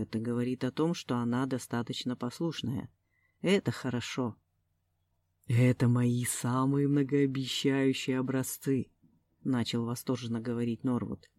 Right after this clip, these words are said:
«Все их показатели просто зашкаливают в последнее время. Джейден обладает вибрационными колебаниями Земли. А это очень плохо.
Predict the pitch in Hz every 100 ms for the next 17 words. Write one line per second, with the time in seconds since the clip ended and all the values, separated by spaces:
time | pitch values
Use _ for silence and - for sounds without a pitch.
0 | _ _ _ _ - - 123 127 123 -
1 | - 113 123 120 135 143 139 123 117 -
2 | 110 110 - 117 113 123 - - 160 151
3 | 127 110 110 - - 107 - 120 120 117
4 | 120 117 117 120 117 113 127 _ _ _
5 | _ _ _ _ _ _ - 117 131 139
6 | 147 131 131 123 127 127 123 131 131 123
7 | 120 123 123 127 - 127 127 131 131 135
8 | - 123 120 117 123 123 127 123 127 120
9 | 123 135 139 135 110 _ _ _ _ _
10 | _ _ - 127 120 120 117 113 110 _
11 | _ _ _ _ _ _ - 143 143 143
12 | 151 - 156 143 135 - -